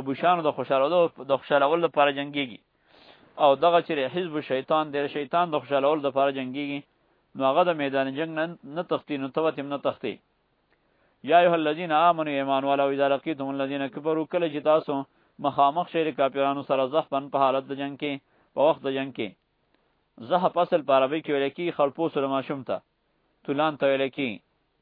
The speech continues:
معنا دا شوله چې لښکرې ډېرې دي، دمه په دمه باندې چې یو بل ته مخامخ کېږي،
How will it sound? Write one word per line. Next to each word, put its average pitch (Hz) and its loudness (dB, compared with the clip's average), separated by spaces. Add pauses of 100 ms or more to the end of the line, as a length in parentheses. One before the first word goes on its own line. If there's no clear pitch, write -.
(200)
معنا 139 0
دا 175 6
شوله 160 0
چې 139 -6
لښکرې 143 -2
ډېرې 147 -2
دي، 139 -6 (400)
دمه 139 -2
په 165 -2
دمه 160 -2
باندې 143 -2
چې 131 -4 (160)
یو 135 2
بل 131 -12
ته 160 -6
مخامخ 139 -2
کېږي، 143 -8